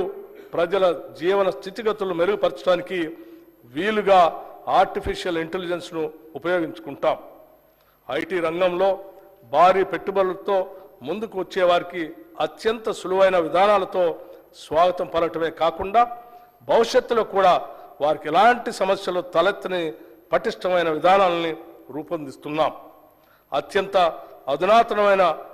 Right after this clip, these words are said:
మౌలిక సదుపాయాలు కల్పించడం ద్వారా ఐటీ రంగంలో నైపుణ్యం మరింత వృద్ధి చెందే విధంగా మా నూతన పాలసీ ఉంటుంది. హైదరాబాదులోని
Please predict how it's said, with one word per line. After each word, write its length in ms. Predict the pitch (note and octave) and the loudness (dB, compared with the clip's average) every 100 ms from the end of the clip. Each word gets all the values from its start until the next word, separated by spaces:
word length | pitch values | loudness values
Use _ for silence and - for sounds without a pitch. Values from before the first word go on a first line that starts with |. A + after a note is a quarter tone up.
| - | -12
మౌలిక 400 | A#2 D#3 G3 F3 | 0 2 2 -2
సదుపాయాలు 520 | - D#3+ F3 F#3+ E3+ | -6 -6 0 2 2
కల్పించడం 600 | D#3+ D#3+ E3 E3 F3 F3 D#3 | 0 -6 -6 -10 -6 -4 2
ద్వారా 260 | E3 E3+ C#3+ - - - - C3+ | 4 4 2 -2 -18 -20 -8 -4
ఐటీ 320 | E3+ G3+ F#3+ | -4 -4 -2
రంగంలో 480 | E3 E3 F3 F3 D#3+ - - - - | 0 0 0 2 2 0 -14 -20 -14
నైపుణ్యం 760 | A#2+ E3+ F3+ F#3+ F3 F3 D3 C3 | -2 0 0 -6 -2 -2 -2 -2
మరింత 360 | D#3+ G#3+ G#3 | 0 -2 -2
వృద్ధి 300 | G3+ F3+ E3 E3+ F3+ | -4 -4 -8 -8 -8
చెందే 220 | E3+ E3 | -4 -4
విధంగా 400 | D#3+ D#3+ D#3+ D#3+ C#3+ - - - B2 B2 | -2 -2 2 2 0 -6 -20 -20 -20 -4
మా 180 | C#3 D3+ | 0 0
నూతన 460 | C#3 D3 E3 E3+ D3+ | 0 -2 -2 -2 -4
పాలసీ 560 | D3 D3+ D3 D#3 C#3 B2+ - _ - | 0 0 -2 -8 -10 -12 -20 _ -18
ఉంటుంది. 440 | C3+ D#3 C3+ A2 - _ _ _ _ _ _ _ _ _ _ | -12 -12 -12 -14 -20 _ _ _ _ _ _ _ _ _ _
హైదరాబాదులోని 920 | C3+ E3+ E3+ E3+ E3+ E3+ F3 F3 F3 | -2 0 0 2 2 2 0 0 -2